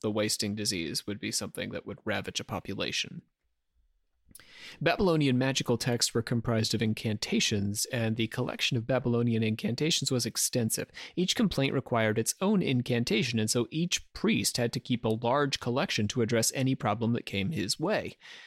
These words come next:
Most demons could alternate vocations, and so formulas to expel them tended to work in large groups. Many spells are addressed to the seven spirits.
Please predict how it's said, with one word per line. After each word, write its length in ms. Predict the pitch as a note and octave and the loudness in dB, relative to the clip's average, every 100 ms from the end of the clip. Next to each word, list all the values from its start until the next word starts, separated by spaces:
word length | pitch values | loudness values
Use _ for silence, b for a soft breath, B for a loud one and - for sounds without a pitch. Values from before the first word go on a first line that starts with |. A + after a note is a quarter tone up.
| B B B B | B B B B
Most 260 | F3 A#3 - | 2 2 4
demons 300 | D3 C#3 C3 | 4 4 2
could 160 | C3 | 0
alternate 500 | - B2+ - B2+ B2+ | 2 2 2 2 2
vocations, 800 | B2 A2+ - F3+ - A2+ G#2 G#2+ - | 0 0 0 0 2 2 0 -2 -4
and 300 | B2 A#2+ A#2+ | -4 -2 0
so 220 | A2+ A2+ | 2 0
formulas 640 | - F#3 F3+ C#3+ B2+ A2 | 0 0 2 4 4 2
to 100 | A2+ | 0
expel 340 | G#2+ - A#3 E3 | -2 0 0 2
them 180 | B2+ | 2
tended 280 | B2 C3 A#2 | 2 0 0
to 120 | - A#2 | 0 2
work 280 | A2 A2 A#2 | 2 2 0
in 160 | A2+ | 0
large 440 | G#2+ G2 G#2 - - | 0 0 -2 -6 -2
groups. 520 | D3 G#2+ - - - | 0 0 0 0 2
Many 300 | B2+ C#3+ F3+ | 2 2 2
spells 600 | - - A2+ G#2 G#2+ - - | 2 2 2 4 2 0 0
are 260 | A2 G#2+ | 0 0
addressed 560 | G2 A#2 G#2 - - - | -2 -2 0 0 -2 -4
to 180 | - A2 | -2 0
the 120 | G2+ | 0
seven 380 | - G#2 F#2 - | 0 0 -2 -2
spirits. 600 | - - C#3+ E2 - - | -2 0 0 0 -2 -6